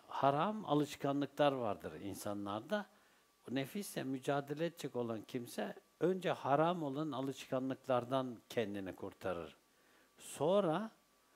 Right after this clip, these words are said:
diğer alışkanlıklardan kendini kurtarır. Çünkü her alışkanlık nefis için bağdır. Bakın her alışkanlık. Ha bir kimse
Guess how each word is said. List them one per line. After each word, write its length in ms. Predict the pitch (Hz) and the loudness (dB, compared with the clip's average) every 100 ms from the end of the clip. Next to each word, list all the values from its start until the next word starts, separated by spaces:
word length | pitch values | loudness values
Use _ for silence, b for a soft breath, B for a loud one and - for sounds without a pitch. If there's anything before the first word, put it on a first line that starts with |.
| b b - 123 | b b -14 -2
diğer 300 | 202 254 226 | 2 2 2
alışkanlıklardan 1300 | - 143 139 - - 143 143 - 143 143 139 151 | 4 4 4 -4 -4 -2 -2 0 4 4 4 -2
kendini 460 | - 131 113 98 101 | 0 -2 -2 -4 -6
kurtarır. 680 | - 95 - 90 80 - - _ _ - | -6 -6 -4 -4 -6 -10 -16 _ _ -2
Çünkü 500 | 175 185 - 113 - B B B B B | 0 0 -2 -4 -6 B B B B B
her 320 | - 170 220 226 | 0 2 2 2
alışkanlık 800 | 135 147 135 - - 123 135 220 _ 131 | 2 2 2 -2 -4 -4 -4 -6 _ -4
nefis 440 | 135 - 202 - | -4 -4 -8 -8
için 340 | - 190 180 | -8 -6 2
bağdır. 440 | 135 131 117 90 - - - _ _ _ _ _ _ _ _ _ _ _ _ _ | 8 10 8 2 -6 -14 -20 _ _ _ _ _ _ _ _ _ _ _ _ _
Bakın 320 | 117 - 95 | -6 -4 -6
her 300 | 82 - 175 | -4 0 2
alışkanlık. 840 | 156 135 110 - - 85 76 - - _ b b b b b | 4 2 0 -4 -6 -8 -8 -14 -20 _ b b b b b
Ha 200 | 151 147 | 0 2
bir 140 | 165 | 2
kimse 680 | 180 170 - 160 147 - | 2 2 2 2 2 -2